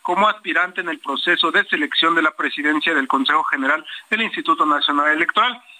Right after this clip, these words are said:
Esto debido a que la Constitución prohíbe la reelección en el cargo de consejero nacional del ine.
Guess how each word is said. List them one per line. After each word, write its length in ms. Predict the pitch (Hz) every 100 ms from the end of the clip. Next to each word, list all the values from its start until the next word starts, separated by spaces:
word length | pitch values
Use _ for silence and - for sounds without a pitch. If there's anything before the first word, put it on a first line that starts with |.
| _
Esto 340 | 175 180 - 185
debido 280 | 160 175 185
a 80 | 175
que 100 | 156
la 140 | 147
Constitución 600 | 147 - 147 151 185 208
prohíbe 500 | 170 156 214 269 247
la 100 | 160
reelección 540 | 143 143 - 170 175
en 60 | 165
el 120 | 160
cargo 360 | 151 208 220 247
de 100 | 156
consejero 560 | 139 135 - - 151
nacional 540 | 147 143 135 147 143 151
del 100 | 175
ine. 340 | 247 240 -